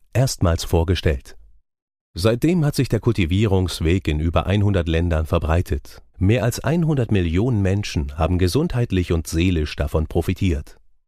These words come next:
Zur Feier des achtundzwanzigsten Jahrestages sendeten Falun Dafa-Praktizierende und Menschen,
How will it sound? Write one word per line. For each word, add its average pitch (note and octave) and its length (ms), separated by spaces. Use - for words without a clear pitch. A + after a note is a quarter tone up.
Zur G#2+ 300
Feier F2 540
des - 180
achtundzwanzigsten F#2+ 880
Jahrestages E2 1000
sendeten B2 520
Falun A2+ 240
Dafa-Praktizierende F#2+ 1120
und C#2+ 220
Menschen, F2+ 500